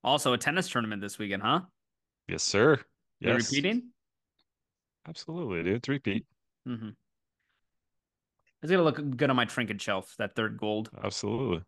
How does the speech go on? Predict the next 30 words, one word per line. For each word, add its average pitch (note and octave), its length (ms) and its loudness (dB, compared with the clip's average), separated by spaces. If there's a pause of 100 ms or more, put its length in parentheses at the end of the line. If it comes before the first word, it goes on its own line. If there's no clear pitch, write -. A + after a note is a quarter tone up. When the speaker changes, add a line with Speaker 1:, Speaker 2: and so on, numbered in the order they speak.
(200)
Speaker 1:
Third G2+ 80 -2
Speaker 2:
Absolutely. G#2 520 -4
Speaker 1:
gold. G#2 200 -4
I'm B2 100 0
close E3+ 220 4
to C#3 60 0
Michael B2+ 240 2
Phelps. C#3 360 -2
You A2 60 -6
know, G#2+ 80 -4
we A2 80 -6
need A2 100 -4
a G#2 60 -4
few C3+ 160 -2
more A#2+ 160 0
golds A2 340 -2
to - 80 -10
get G2 160 -6
there. E2 220 -6 (580)
Um, G#2+ 400 2 (120)
<laughs> - 120 -20
that A2+ 120 -2
trinket A#2+ 280 0
shelf's G#2+ 220 -6
filling A2+ 220 -2
up G#2+ 100 -4
quick. G#2+ 280 -4 (640)
Uh, A2+ 360 2 (440)
<laughs> - 400 -16
okay. C3+ 360 0